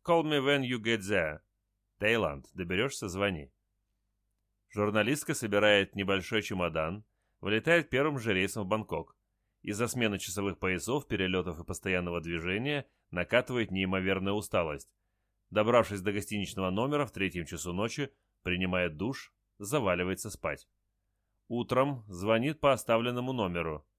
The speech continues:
"I came", говорит девушка невидимому собеседнику.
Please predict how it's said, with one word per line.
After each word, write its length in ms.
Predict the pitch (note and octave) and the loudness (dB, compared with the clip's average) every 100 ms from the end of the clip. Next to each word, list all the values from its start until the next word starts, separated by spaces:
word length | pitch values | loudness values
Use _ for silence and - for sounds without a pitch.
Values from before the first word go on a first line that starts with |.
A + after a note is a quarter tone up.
| _ _ _ _ _ _ - | _ _ _ _ _ _ 2
"I 240 | A2+ A#2+ | 4 2
came", 440 | - B2 F#2 E2 | 2 2 2 -2
говорит 300 | D#2 F#2 F#2 | -4 -2 0
девушка 420 | F2+ A#2+ C3+ - C#3 | 0 0 -2 -2 -2
невидимому 420 | G#2+ A2 A2+ A2 | -2 -2 -2 -4
собеседнику. 800 | A#2+ A#2 F#2+ F2+ E2 D#2 E2 | -4 -4 -2 -4 -4 -8 -10